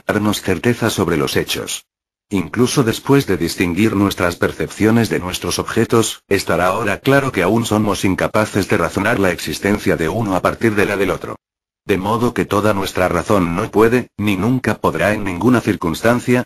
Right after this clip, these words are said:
darnos seguridad de la existencia continua y distinta del cuerpo. Esta opinión se debe enteramente a la imaginación. Tratado de la Naturaleza Humana, libro uno, p. ciento noventa y tres. Los errores en religión son peligrosos.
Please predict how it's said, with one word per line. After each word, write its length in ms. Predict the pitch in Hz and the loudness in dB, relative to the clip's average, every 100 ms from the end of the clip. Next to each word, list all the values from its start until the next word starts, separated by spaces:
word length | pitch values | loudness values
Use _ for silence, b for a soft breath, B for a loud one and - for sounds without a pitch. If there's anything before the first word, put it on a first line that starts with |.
| - | -2
darnos 380 | 107 113 110 101 | -2 0 0 0
seguridad 520 | 107 92 87 85 107 | 0 2 0 2 2
de 140 | 95 | 2
la 120 | 90 87 | 0 0
existencia 680 | - 76 - 101 98 101 | -4 -6 -2 0 2 0
continua 420 | - 85 123 110 90 | 2 2 2 2 2
y 60 | |
distinta 560 | 95 - 104 117 117 90 | 0 0 2 4 4 0
del 160 | 76 | 0
cuerpo. 480 | - 92 - 67 57 _ _ _ _ - | 2 2 2 -6 -10 _ _ _ _ 0
Esta 360 | 127 - 85 | 2 2 0
opinión 420 | 73 76 78 107 | 0 0 -2 -2
se 140 | 107 113 | 0 0
debe 240 | 113 120 | 2 2
enteramente 640 | 107 - 107 104 110 95 90 | 0 0 2 2 2 2 2
a 60 | |
la 120 | 87 | 2
imaginación. 760 | 85 80 - 82 69 92 53 50 _ _ _ _ _ _ _ _ | 0 -2 -2 -2 -2 -4 -4 -12 _ _ _ _ _ _ _ _
Tratado 480 | - 90 104 110 117 | 0 0 2 0 0
de 100 | 95 | -2
la 80 | 92 | 0
Naturaleza 600 | 87 92 78 98 - 87 | -2 0 2 0 0 -2
Humana, 480 | 82 104 127 135 - | 0 2 2 0 -2
libro 380 | 101 123 131 92 | 0 0 2 0
uno, 340 | 107 127 - - | 2 0 -2 -2
p. 220 | - 82 62 | 0 0 0
ciento 420 | 110 107 90 113 | 2 2 2 -2
noventa 340 | 98 95 92 | 0 -2 0
y 80 | 90 | 0
tres. 400 | 90 65 - - _ _ _ _ _ _ _ _ | 0 -4 -8 -14 _ _ _ _ _ _ _ _
Los 180 | 92 110 | -2 0
errores 380 | 92 107 104 101 | 2 2 2 0
en 100 | 85 | -2
religión 540 | 92 78 - 107 120 | -2 -2 0 2 2
son 240 | 107 107 | 0 0
peligrosos. 760 | - 95 90 87 73 58 - | 0 0 2 0 -2 -8 -12